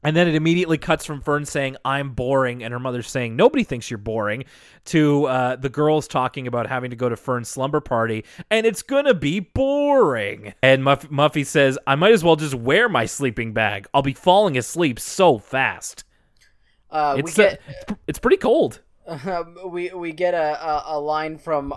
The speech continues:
Speaker 2: Arthur about, he's like, "Well, at least, like, Fern's mom will have all this delicious food." Typical Arthur, only thinking about his stomach.
Speaker 1: Yeah, and typical Arthur growing up with the privilege of a father who's a chef. Like,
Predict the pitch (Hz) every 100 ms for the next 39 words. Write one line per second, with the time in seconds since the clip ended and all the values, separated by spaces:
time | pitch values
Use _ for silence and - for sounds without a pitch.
0 | - 151 170 180 151 147 139 147 170 175
1 | 151 190 202 190 175 226 - 226 180 -
2 | 196 185 160 165 202 196 160 156 165 170
3 | 156 131 156 165 185 165 - - 170 185
4 | 143 - - - - 233 202 165 175 196
5 | 185 165 165 160 185 165 151 160 143 -
6 | 175 170 139 - _ _ _ _ _ _
7 | _ - - 160 190 180 226 214 180 165
8 | 196 180 147 170 160 165 143 139 - 165
9 | 175 160 143 - 139 139 127 - 139 151
10 | 139 143 135 113 - 175 123 - 123 120